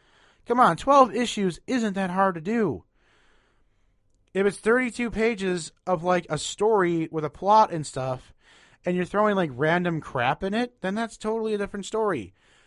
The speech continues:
And Doomsday Clock nine was actually really good. It finally picks up the story that we were waiting eight other issues to get to,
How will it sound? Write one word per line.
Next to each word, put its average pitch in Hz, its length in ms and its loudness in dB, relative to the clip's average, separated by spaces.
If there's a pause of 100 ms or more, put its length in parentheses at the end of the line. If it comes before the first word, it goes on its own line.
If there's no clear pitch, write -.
(140)
And 208 140 -8
Doomsday 262 240 -2
Clock 226 240 -2
nine 233 380 -4
was 277 180 2
actually 277 360 2
really 202 280 2
good. 233 500 2
It 208 160 -2
finally 240 460 0
picks 214 260 -4
up 208 140 -6
the 180 80 -8
story 180 540 0
that 156 160 -2
we 156 100 -2
were 156 100 -2
waiting 156 460 -4 (120)
eight 190 280 0
other 165 300 2
issues 160 500 -2
to 131 80 -6
get 127 380 -6
to, 120 420 -8